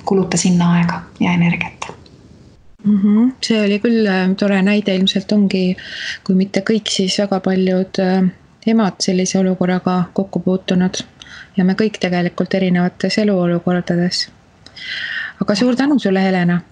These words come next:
Speaker 2: et sa seda jagasid, et sa olid nõus siia saatesse tulema, harjumustest kõnelema ja meile mõningaid näpunäiteid andma, kuidas saada paremaks inimeseks. Mõnusat suve jätkumist sulle!
Speaker 1: Aitäh sulle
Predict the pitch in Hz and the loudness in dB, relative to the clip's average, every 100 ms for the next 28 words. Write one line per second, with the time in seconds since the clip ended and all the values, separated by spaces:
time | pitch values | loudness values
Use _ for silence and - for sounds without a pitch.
0 | - 190 190 180 185 196 196 233 233 - | -4 -4 -2 -2 0 0 0 0 0 0
1 | 202 - - - 196 - 208 196 220 208 | -4 -8 -12 -6 -4 0 2 4 2 2
2 | - 185 262 320 220 - 220 220 214 208 | -2 0 0 0 -2 -2 0 2 2 2
3 | 202 - - - - - - 240 262 226 | 0 -4 -20 -16 -16 -8 -2 0 2 2
4 | 214 - 202 - 214 214 202 202 202 202 | 2 -2 -6 -2 0 2 2 4 2 0
5 | - - 202 202 208 196 202 208 208 214 | -4 0 2 4 2 2 2 4 2 2
6 | 214 247 - 190 180 170 185 175 170 170 | 2 0 -2 0 0 0 -2 0 2 2
7 | 170 165 - - 190 190 190 - - - | 2 -2 -6 -6 -2 0 0 -2 -6 -12
8 | - - - 175 180 185 208 196 190 - | -16 -10 -4 -2 0 0 2 2 0 0
9 | - 254 254 185 175 - - _ - - | 0 2 2 2 -2 -6 -8 _ -20 -14
10 | - - 196 196 185 202 - 226 226 - | -12 -4 0 2 2 0 0 0 0 -2
11 | - 190 - - 180 175 - - _ _ | 0 0 0 -2 0 -2 -4 -10 _ _
12 | _ _ - - - - 208 - 214 220 | _ _ -20 -20 -16 -6 -4 0 0 0
13 | - 202 190 185 | 0 0 2 2